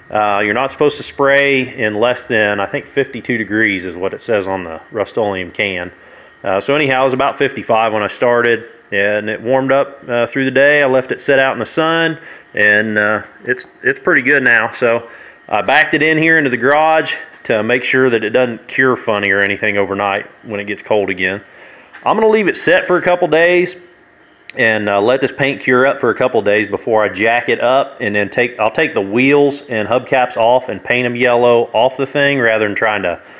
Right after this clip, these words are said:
mask around the hub and stuff. It'd be a real pain in the ass. Uh, I went ahead and painted the tail wheel green, and it, it should be yellow. But I just, I was kinda curious what it looked like green.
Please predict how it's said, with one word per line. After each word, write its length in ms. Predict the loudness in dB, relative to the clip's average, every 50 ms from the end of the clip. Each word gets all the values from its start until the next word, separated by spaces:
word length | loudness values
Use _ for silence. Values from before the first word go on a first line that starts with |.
| -20 -20 -20 _ -12
mask 360 | -6 -2 0 0 0 -2 -2
around 280 | 0 0 0 0 0 -2
the 80 | -2
hub 320 | 0 0 2 2 2 2 0
and 100 | -4 -6
stuff. 220 | -2 -2 -2 -2
It'd 100 | -2 -4
be 120 | -2 -2 0
a 40 |
real 140 | 0 0 -2
pain 280 | -2 -2 -2 -4 -2 -4
in 80 | -4
the 120 | -4 -2 0
ass. 320 | 0 0 0 -2 -4 -8 -18 -20 -20 -20 -20 -20 -20 _ _ -6
Uh, 360 | -2 -2 0 2 0 0 0
I 100 | 0 0 0
went 140 | 2 2 2
ahead 240 | 4 4 2 2
and 200 | 2 0 -4 -6
painted 640 | -10 -8 -6 -2 -2 0 2 2 0 0 -2 -4 -4 0
the 240 | 2 2 2 2 0
tail 280 | 0 0 2 2 2 4
wheel 220 | 4 4 4 2
green, 600 | 2 2 2 2 2 2 2 2 0 0 -2 -6 -14 -20 _ _ _ _ _ _ _ _ _ _ -6 -2
and 580 | 0 0 2 2 2 2 2 0 0 -2 -4 -4 -4
it, 180 | -4 -2 -2
it 160 | -2 -2 -2
should 260 | 0 2 4 4 4 4
be 100 | 2 2
yellow. 600 | 2 4 4 4 4 4 4 2 2 0 -2 -8 -20 -20 -12 -4
But 340 | 0 2 2 2 0 -2 -10 -12 -6
I 160 | -4 -2 -2
just, 220 | -2 -2 -4 -6 -8 -14 _ -4
I 60 | -2
was 100 | -2 -2
kinda 200 | 0 -2 -2 -2
curious 360 | 0 0 2 2 2 2 2
what 140 | 2 0 0
it 40 | 0
looked 180 | 0 -2 -2 0
like 200 | 0 0 0 0
green. 360 | 0 0 0 0 0 -2 -4